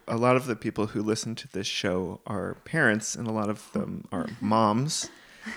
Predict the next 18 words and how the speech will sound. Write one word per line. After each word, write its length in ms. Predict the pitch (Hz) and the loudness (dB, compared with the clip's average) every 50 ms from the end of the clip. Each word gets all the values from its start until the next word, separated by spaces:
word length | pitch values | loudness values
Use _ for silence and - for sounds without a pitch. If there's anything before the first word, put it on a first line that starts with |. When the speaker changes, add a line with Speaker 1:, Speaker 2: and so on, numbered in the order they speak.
| - 214 - | -8 -4 0
Speaker 1:
And 500 | 110 107 107 107 107 107 110 107 - - - - | 2 4 4 6 4 4 2 0 -4 -6 -4 -4
I'm 120 | 107 104 | -4 -2
sure 240 | 110 - - 123 117 | -2 0 2 2 2
there 180 | 110 113 110 107 | 4 4 6 6
are 300 | 107 107 107 104 87 - - _ _ - | 6 4 4 0 -2 -6 -16 _ _ -8
many 320 | 113 110 107 104 104 101 98 | -4 0 0 0 0 0 -2
who 220 | - - 117 98 | -2 -2 -2 -2
would 200 | 98 - 90 - - | -2 -2 -4 -4 -4
imagine 480 | 104 104 95 95 101 101 - 71 101 | -2 0 2 0 0 0 -2 -4 -4
having 460 | 107 113 - - - 71 - 107 - - _ _ | -2 -2 -4 -4 -4 -6 -6 -8 -10 -12 _ _
their 220 | - 113 101 - - | -2 -2 0 2 4
own, 320 | 107 107 107 107 107 113 - _ _ _ _ _ _ _ _ _ _ _ - | 4 4 4 4 2 -2 -4 _ _ _ _ _ _ _ _ _ _ _ -12
uh, 340 | 120 107 104 104 104 - - - - - - _ - | -10 -8 -8 -8 -10 -10 -12 -14 -16 -18 -20 _ -14
kids 540 | - - 95 73 95 107 - - - - - | -6 -4 -4 -4 -4 -4 -6 -4 -4 -4 -4
or, 340 | - 101 98 104 101 104 113 - - - | -6 -6 -6 -6 -6 -8 -10 -12 -18 -16
you 60 | - 110 | -16 -14
know, 160 | 98 98 104 120 - - - _ 147 - 120 - - - | -12 -12 -14 -16 -18 -20 -20 _ -18 -18 -18 -18 -16 -12
just 420 | - - - - - - - - | -10 -8 -6 -6 -6 -6 -8 -12